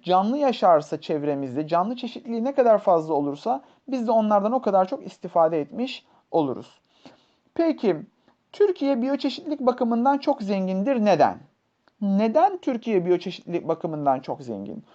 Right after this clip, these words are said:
Çünkü Türkiye'de çok farklı iklim tipleri var. Karasal iklim var, Akdeniz iklimi, Karadeniz iklimi var, değil mi? Farklı yeryüzü şekilleri var.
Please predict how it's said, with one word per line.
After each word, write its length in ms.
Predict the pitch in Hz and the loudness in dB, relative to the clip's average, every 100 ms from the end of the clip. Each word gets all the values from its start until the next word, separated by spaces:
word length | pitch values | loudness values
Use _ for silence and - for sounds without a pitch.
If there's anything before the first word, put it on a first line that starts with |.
| _ _ | _ _
Çünkü 260 | - 311 285 | -8 -6 -4
Türkiye'de 480 | 302 311 285 262 262 | -2 -2 0 -2 0
çok 200 | 381 - | -2 0
farklı 340 | - - 277 | 0 0 0
iklim 340 | 262 254 311 | -6 -4 -6
tipleri 440 | 330 294 - 277 262 | -6 -6 -4 0 4
var. 380 | 170 92 - _ _ _ | 4 4 -4 _ _ _
Karasal 420 | - 220 226 254 240 | 0 2 2 0 -2
iklim 340 | 226 226 220 | -6 -6 0
var, 160 | 220 214 | 2 4
Akdeniz 540 | 214 220 - 226 220 | 2 0 -6 -4 -4
iklimi, 340 | 220 - 220 226 | -6 -6 -6 -4
Karadeniz 560 | 240 226 214 220 214 | 0 0 0 -2 -4
iklimi 400 | 226 226 220 226 | -8 -10 -6 0
var, 260 | 220 220 226 | 4 4 4
değil 120 | 349 | -2
mi? 160 | 359 - _ _ _ _ _ _ _ _ | -6 -6 _ _ _ _ _ _ _ _
Farklı 540 | _ - - 269 277 349 | _ -6 4 4 4 2
yeryüzü 540 | 330 359 339 285 247 | 6 8 8 2 -2
şekilleri 560 | 254 262 262 247 285 294 | -6 -4 -4 -2 0 4
var. 320 | 226 170 - | 6 6 2